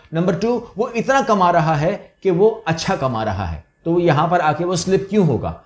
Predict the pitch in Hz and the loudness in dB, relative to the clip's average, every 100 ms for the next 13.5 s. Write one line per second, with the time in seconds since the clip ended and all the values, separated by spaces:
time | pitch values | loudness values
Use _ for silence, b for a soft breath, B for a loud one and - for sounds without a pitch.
0 | _ 160 196 196 - - 123 180 226 220 | _ 0 2 0 -4 -4 4 6 6 6
1 | 170 139 117 101 110 202 87 _ _ _ | 4 2 0 -2 -2 -6 -10 _ _ _
2 | _ _ _ _ _ 143 139 160 175 151 | _ _ _ _ _ -2 4 4 4 2
3 | B B 127 156 160 208 220 160 160 165 | B B 2 4 4 2 0 -2 4 6
4 | 165 160 160 170 180 185 175 175 - 180 | 4 2 -2 -2 -2 -4 -4 -6 -6 -8
5 | 180 - 131 135 147 131 143 165 165 - | -8 -10 -4 0 0 -2 2 2 2 2
6 | 202 214 208 185 170 165 B - 175 175 | 4 4 4 2 0 -2 B 2 2 4
7 | 175 160 143 131 107 107 104 95 85 90 | 2 2 2 0 0 -2 -2 -6 -10 -12
8 | - 87 - 170 160 151 165 165 - 143 | -12 -12 -2 -2 -2 -4 -8 -8 -6 -2
9 | 117 120 147 143 139 - B _ 135 160 | 0 0 0 0 -2 -4 B _ -2 0
10 | 160 139 135 131 131 123 127 - 156 143 | 2 0 0 0 2 2 2 2 0 2
11 | 135 135 139 139 135 123 127 135 135 - | 0 2 2 2 0 2 2 2 0 -2
12 | 123 131 127 131 123 B 127 131 131 131 | -4 -2 -2 -4 -6 B -2 0 0 2
13 | 135 139 135 131 | 2 2 0 -4